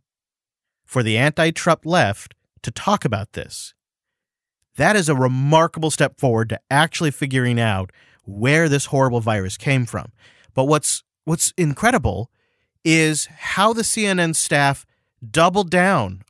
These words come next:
on this interview and remark at his credibility.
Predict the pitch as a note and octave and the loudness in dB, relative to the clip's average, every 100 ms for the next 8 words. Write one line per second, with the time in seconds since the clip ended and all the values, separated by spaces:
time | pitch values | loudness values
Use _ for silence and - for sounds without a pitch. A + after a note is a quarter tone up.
0 | C3+ D3+ C#3+ C3+ E3 F3+ B2 G2 G2 - | 0 2 2 0 0 0 0 -2 -4 -8
1 | _ - D#3 E3+ D#3+ F#3 G#3+ F#3+ E3+ - | _ -2 0 2 4 2 2 -2 -4 -2
2 | F#3+ E3 G3+ G3 G#2 - | -2 0 0 -2 -4 -12